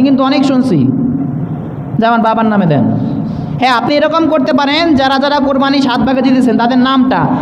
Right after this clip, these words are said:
হ্যাঁ, আমাদের পক্ষ থেকে কোরবানিটা আল্লাহর নামে হইতেছে, এটা ঠিক আছে। পক্ষ হতে এক জিনিস আর আমার নামে আরেক জিনিস, কি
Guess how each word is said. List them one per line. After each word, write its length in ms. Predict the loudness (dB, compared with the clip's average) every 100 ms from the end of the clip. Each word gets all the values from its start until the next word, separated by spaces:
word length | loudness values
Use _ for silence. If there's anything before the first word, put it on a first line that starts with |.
| -2
হ্যাঁ, 140 | -2 0
আমাদের 280 | 0 0 0 0
পক্ষ 200 | 0 0 0 0
থেকে 140 | 0 0
কোরবানিটা 400 | 0 0 0 0 0
আল্লাহর 240 | 0 2 2
নামে 140 | 2 2
হইতেছে, 400 | 2 2 0 0 0 0 0
এটা 120 | 0 2
ঠিক 140 | 2 0
আছে। 160 | 0 -2 -2 -4 -2
পক্ষ 240 | -2 0 0 0
হতে 180 | 0 0 0
এক 60 | 2 2
জিনিস 240 | 2 0 0 0
আর 60 | 0
আমার 160 | 2 2 2
নামে 240 | 2 0 0
আরেক 180 | 0 0 2
জিনিস, 220 | 2 2 0 -2 -2
কি 80 | 0